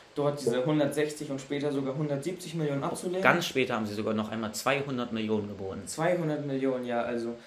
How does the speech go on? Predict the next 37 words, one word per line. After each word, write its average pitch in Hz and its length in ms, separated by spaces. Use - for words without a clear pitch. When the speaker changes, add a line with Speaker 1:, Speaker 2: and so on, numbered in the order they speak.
Speaker 1:
wenn 135 160
sie 131 80
dann 127 300
bedenken, 131 420
dass 120 160
die 123 120
nächste 135 360
Saison 123 420
Speaker 2:
Null. - 160
Speaker 1:
kostenlos, 214 640
äh, 170 460
sozusagen 156 560
bekommen, 151 340
da 139 80
der 131 160
Vertrag 143 400
von 143 120
Mbappé 123 400
ausläuft. 160 500
Dazu 127 240
haben 135 160
wir 131 100
übrigens 123 300
in 123 60
der 117 100
letzten 151 320
Folge 147 320
auch 147 180
noch 147 140
was 143 160
dazu 143 240
gesagt. 139 420
Äh, 123 420
ja, 131 240
finde 143 300
ich, 131 380
also 127 280